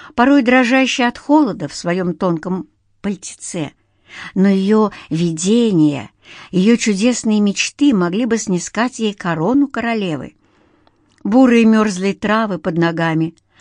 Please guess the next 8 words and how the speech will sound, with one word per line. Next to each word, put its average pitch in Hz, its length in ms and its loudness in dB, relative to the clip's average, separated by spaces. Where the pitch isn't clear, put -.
казались 175 560 -2
ей 165 140 -4
бархатными 156 680 -4
коврами. 156 760 -8
Замшелые, 247 960 2
узловатые, 202 1040 -2
полумертвые 226 880 2
елки, 220 600 -2